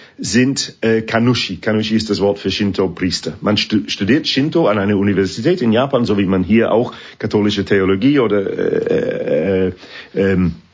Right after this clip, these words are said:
evangelische Theologie und man nimmt dann den Beruf auf. Und viele Kannushi sind, äh, meine, meine Freunde in Japan und einige von ihnen sind auch in die Welt gegangen. Zum Beispiel ist einer, lebt in, ähm, er ist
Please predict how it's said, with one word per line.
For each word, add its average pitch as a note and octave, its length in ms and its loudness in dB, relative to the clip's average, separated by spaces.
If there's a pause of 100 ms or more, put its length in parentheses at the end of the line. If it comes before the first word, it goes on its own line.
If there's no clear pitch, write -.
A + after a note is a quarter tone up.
(400)
evangelische A2+ 480 2
Theologie G#2 500 2
und A2+ 160 2
man G#2 260 2 (200)
nimmt A2 240 0
dann G#2 160 0
den F2 360 -2
Beruf A2 440 2
auf. C3 320 2 (380)
Und A#2+ 200 0 (120)
viele C#3+ 260 2
Kannushi A2+ 460 0
sind, G#2 280 0
äh, G2 220 2
meine, F#2 420 2
meine F2+ 260 2
Freunde C3 340 2
in C#3+ 180 2
Japan C#3 440 0 (140)
und C3 240 0
einige A#2+ 580 2
von A2 220 -2
ihnen A2 420 2
sind A2 280 0
auch G2+ 180 0
in G#2 140 0
die G2 200 -2 (200)
Welt A2+ 300 0
gegangen. F2+ 340 0
Zum E2 140 -2
Beispiel A2 340 2
ist - 220 -2
einer, G2+ 240 2
lebt F#2+ 320 0
in, F#2+ 320 0
ähm, F#2 220 2 (300)
er A#2+ 140 4
ist - 300 -4